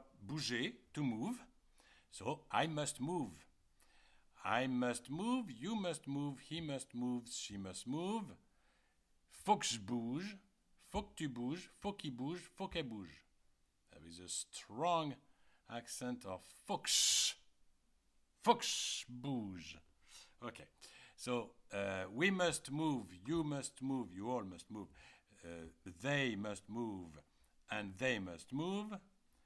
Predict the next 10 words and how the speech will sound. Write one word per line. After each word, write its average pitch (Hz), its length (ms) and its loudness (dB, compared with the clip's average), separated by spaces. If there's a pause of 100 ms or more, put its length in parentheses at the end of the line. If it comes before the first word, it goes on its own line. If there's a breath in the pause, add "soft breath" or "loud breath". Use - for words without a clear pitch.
(160)
for - 160 -20
feminine. 117 360 -6 (1800 loud breath)
Uh, - 40 -6 (420)
faut 208 160 12
qu'on 147 220 4
bouge, 190 520 2 (640)
faut 208 160 4
que - 180 -12 (300)
vous 110 240 0
bougiez, 131 760 0